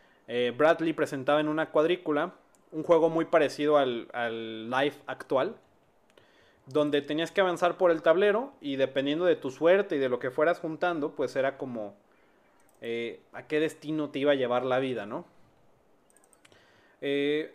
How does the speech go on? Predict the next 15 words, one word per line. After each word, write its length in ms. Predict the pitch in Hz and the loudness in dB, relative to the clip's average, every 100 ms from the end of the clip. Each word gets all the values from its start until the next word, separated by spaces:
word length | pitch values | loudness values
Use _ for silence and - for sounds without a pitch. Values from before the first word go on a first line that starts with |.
| - | -6
el 160 | 156 151 | -4 4
juego 380 | 220 214 196 | 6 8 6
tenía 340 | 202 156 151 151 | 4 0 0 0
casillas 500 | 170 - 175 156 151 | -2 -2 0 0 0
que 120 | 139 | -8
te 140 | 139 | -4
llevarían 600 | 123 123 123 139 147 151 - _ _ _ _ | -2 0 0 0 -2 -4 -10 _ _ _ _
al 220 | 127 127 | -6 -4
honor, 360 | 127 143 143 147 - _ _ _ _ _ _ _ - | -2 2 2 0 -8 _ _ _ _ _ _ _ -8
a 260 | 127 123 | -4 -4
la 160 | 120 123 | -2 -4
riqueza, 680 | 127 131 170 151 143 135 127 _ _ _ _ | -6 -2 0 0 -4 -8 -10 _ _ _ _
a 140 | 113 135 | -4 -2
una 160 | 151 | 0
universidad, 880 | 147 139 127 123 131 143 147 151 - | 0 0 -2 -2 -2 4 4 2 -4